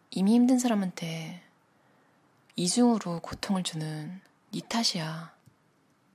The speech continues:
이게 아니라 이유가 있다는 거죠. 아프고 힘든 데는. 우리가 할 수 있는 건 뭐 상담을 받고 약을 먹어도 될 것 같고요.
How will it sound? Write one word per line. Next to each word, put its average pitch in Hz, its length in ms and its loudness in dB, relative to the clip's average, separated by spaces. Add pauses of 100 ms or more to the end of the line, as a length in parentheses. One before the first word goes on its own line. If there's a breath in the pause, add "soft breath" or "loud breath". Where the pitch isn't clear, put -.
이게 190 240 -2
아니라 170 640 -4 (240)
이유가 226 260 2
있다는 202 300 0
거죠. 160 460 -8 (340)
아프고 - 340 -8
힘든 175 220 -4
데는. 165 320 -10 (1300)
우리가 175 560 -4
할 269 180 0
수 285 120 4
있는 196 200 2
건 180 360 -8 (1600 soft breath)
뭐 165 280 -8
상담을 294 400 2
받고 - 320 -6
약을 202 520 -2
먹어도 160 300 -8
될 - 140 -16
것 170 140 -8
같고요. 185 460 -8